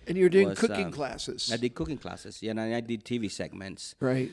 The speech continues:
Speaker 1: on
Speaker 2: Um,
Speaker 1: Channel Two, as
Speaker 2: on
Speaker 1: I
Speaker 2: Channel
Speaker 1: recall.
Speaker 2: Two, yeah,
Speaker 1: Yeah.
Speaker 2: that was my first time on T V, and that was the first time I ever said, uh, cookie shit on T V. Um,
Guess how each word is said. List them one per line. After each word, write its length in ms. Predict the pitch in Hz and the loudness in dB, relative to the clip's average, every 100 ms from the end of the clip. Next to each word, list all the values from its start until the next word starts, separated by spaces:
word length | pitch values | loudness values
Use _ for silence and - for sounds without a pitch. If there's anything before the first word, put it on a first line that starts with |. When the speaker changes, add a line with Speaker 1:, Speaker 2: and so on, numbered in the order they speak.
| - | 0
Speaker 1:
on 140 | 143 | 2
Speaker 2:
Um, 40 | 117 | 6
Speaker 1:
Channel 280 | 151 147 147 | 6 6 4
Two, 300 | - 294 117 | 4 4 4
as 100 | 113 | 2
Speaker 2:
on 60 | |
Speaker 1:
I 40 | 110 | 0
Speaker 2:
Channel 280 | 117 110 104 | 0 0 -2
Speaker 1:
recall. 80 | |
Speaker 2:
Two, 260 | - 151 139 | -4 -4 0
yeah, 180 | 101 110 | 0 2
Speaker 1:
Yeah. 20 | 107 | 2
Speaker 2:
that 100 | 107 | 0
was 160 | 110 | -2
my 140 | 117 110 | -4 -6
first 500 | - 117 107 - - | -6 -4 -4 -6 -8
time 260 | 107 104 | -8 -6
on 100 | 104 | -8
T 200 | 98 101 | -8 -8
V, 420 | 95 107 113 101 87 | -4 -4 -2 -4 -6
and 220 | 98 90 | -8 -6
that 100 | 92 | -6
was 140 | 95 | -6
the 60 | - | -12
first 260 | - 98 | -10 -8
time 180 | - 95 | -6 -6
I 120 | 92 | -4
ever 160 | 90 90 | -6 -6
said, 380 | - 92 90 82 - | -8 -6 -6 -8 -12
uh, 200 | 92 90 85 | -8 -8 -8
cookie 240 | 120 120 | -8 -8
shit 360 | 107 - 87 - - | -10 -8 -8 -8 -14
on 140 | 101 | -14
T 200 | - 90 | -10 -8
V. 300 | 87 85 87 - _ _ _ _ _ _ | -6 -6 -6 -12 _ _ _ _ _ _
Um, 560 | - 90 85 80 78 | -8 -6 -6 -6 -8